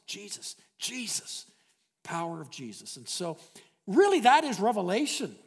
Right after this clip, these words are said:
That is, that's the flow of what God is doing in this entire book. Book of Revelation is not to figure out the chronology of events for things to come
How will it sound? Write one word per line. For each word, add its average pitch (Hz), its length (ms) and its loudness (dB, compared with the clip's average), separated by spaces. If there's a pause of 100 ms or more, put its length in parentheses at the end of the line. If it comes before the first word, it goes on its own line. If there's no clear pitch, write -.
That 214 260 0
is, 214 300 -8
that's 233 240 -2
the 139 100 -12
flow 214 640 -8
of 135 160 -14
what 151 240 -14
God 185 320 -4
is 139 220 -8
doing 202 420 -6 (300)
in 202 180 -2
this 185 200 -2
entire 165 500 -8
book. 147 320 -8 (360)
Book 285 200 -2
of 247 100 -4
Revelation 262 580 2
is 190 140 -4
not 226 220 4
to 202 80 -2
figure 220 340 -2
out 220 100 -2
the 185 60 -14
chronology 208 640 0
of 214 140 -2
events 214 340 0
for 180 140 -12
things 208 280 -4
to - 80 -14
come 160 380 -2